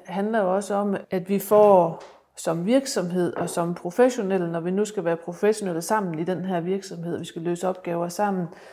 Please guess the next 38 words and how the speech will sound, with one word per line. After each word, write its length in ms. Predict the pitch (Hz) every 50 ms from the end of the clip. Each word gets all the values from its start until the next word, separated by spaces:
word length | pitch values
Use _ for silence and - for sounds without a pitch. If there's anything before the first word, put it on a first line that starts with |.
| - - - _ _
men 200 | - 180 185 185
der 140 | 180 208 208
får 260 | 208 - 214 220 220
vi 140 | 196 190 185
måske 340 | 170 175 180 175 - - 175
et 100 | 175 - -
fælles 280 | - 220 196 185 180 -
holdningsgrundlag. 1000 | 185 180 190 220 240 233 202 202 - - - 160 160 160 160 160 151 143 143 - _ _ _ _ - _ _ _
Så 120 | - - 233
er 60 | 220
jeg 120 | 214 208
måske 200 | 196 180 180 -
godt 220 | 190 - 214 214 214
klar 240 | - 226 214 208 202 180
over 120 | 160 156
som 180 | 156 - 180 175
medarbejder, 600 | 170 175 180 190 190 190 185 175 165 156 160 160 - - _ _ _ _ _ _ _ _ _ _
jeg 200 | 208 202 202 -
deler 280 | 247 262 247 208 180 160
ikke 200 | 190 196 - -
alle 260 | - 180 190 226 247 240
de 160 | - - 185
her 200 | 170 180 165 147
holdninger. 500 | 151 147 170 160 165 180 185 180 170 156 139 - - - - - -
Ah, 220 | 254 254 254 247 233
der 80 | 220
er 60 | 208 202
noget 200 | 208 220 226 214
af 100 | 202 196
det, 180 | 196 196 190
det, 340 | 220 226 226 226 220 208 202 214 - - _ _ _ _ _ _ _
det 120 | - 247 240
er 40 | 214
ikke 140 | 226 214
lige 140 | 208 214 220
min 160 | 220 208 185 175
personlige 560 | - 175 - - 302 311 262 175 151 170 170
holdning, 440 | 165 175 170 170 180 190 190 180